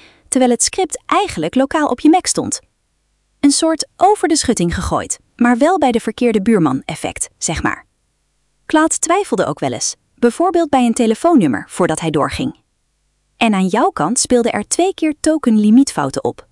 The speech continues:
waardoor je sessies kwijt was. Belangrijkste leerpuntje hier, je gaf niet altijd vooraf duidelijk aan op welke machine iets moest gebeuren.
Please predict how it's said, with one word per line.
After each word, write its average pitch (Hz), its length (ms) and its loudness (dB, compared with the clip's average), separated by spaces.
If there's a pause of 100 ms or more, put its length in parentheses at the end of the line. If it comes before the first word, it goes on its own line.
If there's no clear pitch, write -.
waardoor 247 280 2
je 226 120 2
sessies - 400 -2
kwijt - 260 -4
was. - 300 -6 (760)
Belangrijkste 311 680 0
leerpuntje 214 500 0
hier, 151 280 -2 (340)
je 254 160 2
gaf 320 260 0
niet 359 260 4
altijd 285 340 -2
vooraf 247 380 -2
duidelijk 226 480 0
aan 165 260 -2
op 240 120 0
welke 285 320 0
machine 233 420 0
iets - 160 -4
moest 160 200 -2
gebeuren. 135 420 -4